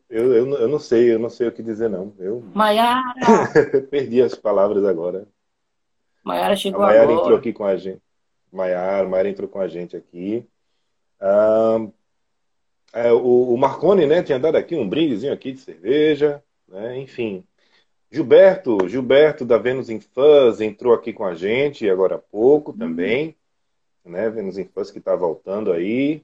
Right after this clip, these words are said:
Speaker 1: eu já tô ligado que tá voltando aí, né, força máxima. Amanhã vai ter videozinho no, no, no, no Música Independente, do nosso Fleet Videos. Amanhã, vinte e uma horas, YouTube, Twitch, Twitter,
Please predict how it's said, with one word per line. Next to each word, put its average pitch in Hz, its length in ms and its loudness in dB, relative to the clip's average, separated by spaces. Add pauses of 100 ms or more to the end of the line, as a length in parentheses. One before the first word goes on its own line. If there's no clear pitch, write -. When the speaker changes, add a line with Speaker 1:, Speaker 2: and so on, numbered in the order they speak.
(140)
Speaker 1:
eu 85 100 -18
já 82 160 -8
tô - 220 -10
ligado 101 960 -16
que - 120 -20
tá 104 140 -8
voltando 95 540 -6
aí, 123 480 -6 (180)
né, 110 340 -12 (360)
força - 280 -12
máxima. 131 800 -6 (560)
Amanhã 117 360 -2
vai 117 100 4
ter 117 260 0
videozinho 110 540 -4
no, 95 260 -4
no, 82 380 -8
no, 80 460 -12 (760)
no 95 80 -12
Música 110 280 -6
Independente, 101 640 -6
do 95 100 -8
nosso 90 360 -6
Fleet 98 260 -16
Videos. 131 600 -8
Amanhã, 92 520 -6
vinte 101 220 -14
e - 60 -16
uma 90 140 -8
horas, 98 440 0
YouTube, 98 360 -12
Twitch, 104 340 -12
Twitter, 131 460 -12